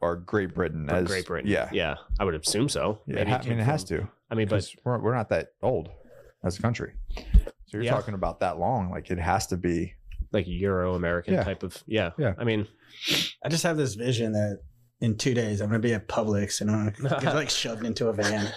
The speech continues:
Speaker 2: <laughs> No, the hierarchy definitely came from, like, Catholicism, right? Like,
Speaker 1: Mm-hmm.
Speaker 2: that type of, like,
Speaker 1: Yeah.
Speaker 2: head priest,
Speaker 1: Yeah.
Speaker 2: like, all of that. So, like, it had to have come from that era, or at least that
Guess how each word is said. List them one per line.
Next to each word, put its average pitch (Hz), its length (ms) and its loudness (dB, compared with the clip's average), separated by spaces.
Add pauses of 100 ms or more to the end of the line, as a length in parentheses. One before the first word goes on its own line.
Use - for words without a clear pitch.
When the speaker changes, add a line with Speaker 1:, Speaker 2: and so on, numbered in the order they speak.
Speaker 2:
<laughs> 190 300 0 (540)
No, 185 140 2
the 131 80 0
hierarchy 131 600 0
definitely 123 300 0
came 120 240 0
from, 113 160 0
like, 95 160 0
Catholicism, 95 760 -2
right? 104 220 2 (140)
Like, 113 160 2
Speaker 1:
Mm-hmm. 101 120 0
Speaker 2:
that 98 280 0
type 104 240 0
of, 95 140 0
like, 87 360 0
Speaker 1:
Yeah. 104 140 4
Speaker 2:
head 90 420 -2 (320)
priest, 95 400 0
Speaker 1:
Yeah. 104 80 6
Speaker 2:
like, 87 140 -2
all 95 220 0
of 90 40 -2
that. 98 240 0
So, 107 140 0
like, 90 120 0
it 95 100 0
had 107 240 2
to - 100 -4
have 78 100 -2
come 80 200 0
from 87 160 0
that 80 140 0
era, 82 340 0 (360)
or 107 60 2
at 98 80 2
least 90 180 0
that 87 200 0